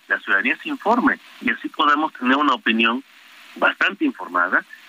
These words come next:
y una opinión que le con-, que contribuya al país, que contribuya al desarrollo democrático de la, de, de la nación, que ustedes saben ha costado mucho.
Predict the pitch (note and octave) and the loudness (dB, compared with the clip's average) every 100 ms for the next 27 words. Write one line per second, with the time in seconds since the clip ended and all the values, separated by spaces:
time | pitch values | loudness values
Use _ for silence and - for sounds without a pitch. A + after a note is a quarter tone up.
0 | - - C3 B2 G#3 - A#2+ - - G#2 | -2 2 2 0 -2 -2 -2 -2 -2 -4
1 | - G#2 G#2 F#2+ G2+ G2+ A#2 B2 - F2 | -4 -6 -6 -4 0 2 2 0 0 0
2 | G#2 D3+ - - F2+ F2+ F#2+ A2 G#2 - | 0 -2 -4 -6 -4 0 2 2 0 -6
3 | - G2 G2+ F2 - G#2 F#2+ - - F#2+ | -2 0 0 -2 0 0 -2 -6 -4 -4
4 | - - - - - G#2 G2+ - G2+ G2+ | -2 -6 -8 -2 0 2 0 -2 -2 -2
5 | - G#2+ A2 G#2+ A2 C#3+ - - - - | -2 0 2 0 0 -4 -6 -14 -14 -8
6 | - G#2+ A#2 A2+ B2+ C3+ _ - - A#2 | -4 0 2 4 2 -2 _ -8 0 2
7 | B2 D#3 - _ - - - E2 - - | 2 -2 -12 _ -6 -6 -6 -6 -6 -10
8 | - | -10